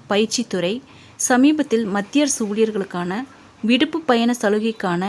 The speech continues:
வழிகாட்டுதல்களை தயாரித்துள்ளது. ஏப்ரல் முப்பது, ரெண்டாயிரத்தி இருபத்தி நான்கு தேதியிட்ட அலுவலக குறிப்பாணையின்படி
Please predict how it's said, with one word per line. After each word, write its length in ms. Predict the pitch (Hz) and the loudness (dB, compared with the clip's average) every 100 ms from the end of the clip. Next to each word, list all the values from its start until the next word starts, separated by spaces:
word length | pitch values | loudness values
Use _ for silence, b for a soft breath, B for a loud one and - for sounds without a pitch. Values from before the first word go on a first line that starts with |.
| 214 b b b 180 | -6 b b b -2
வழிகாட்டுதல்களை 800 | 202 247 277 262 226 185 180 220 247 - 175 | 0 4 2 2 0 -2 -2 -4 -6 -6 -2
தயாரித்துள்ளது. 800 | 190 220 240 226 180 165 196 277 294 - - - - B B B B 202 226 | 2 2 2 -2 -4 -2 -2 -2 -4 -16 -20 -20 -20 B B B B 2 4
ஏப்ரல் 340 | 302 302 311 285 | 4 2 2 2
முப்பது, 360 | 214 202 262 226 262 | -2 2 4 4 4
ரெண்டாயிரத்தி 440 | 202 208 254 277 226 | 0 2 2 2 0
இருபத்தி 280 | 226 233 202 | 0 -2 -4
நான்கு 300 | 190 202 233 233 | -2 0 0 0
தேதியிட்ட 500 | 196 196 208 185 - 196 240 b b b b 196 | 0 0 -2 -6 -4 -6 -6 b b b b 2
அலுவலக 540 | 233 285 320 294 277 285 | 6 6 4 2 2 0
குறிப்பாணையின்படி 840 | 233 226 247 240 240 220 180 160 | -2 -4 0 0 2 2 0 -2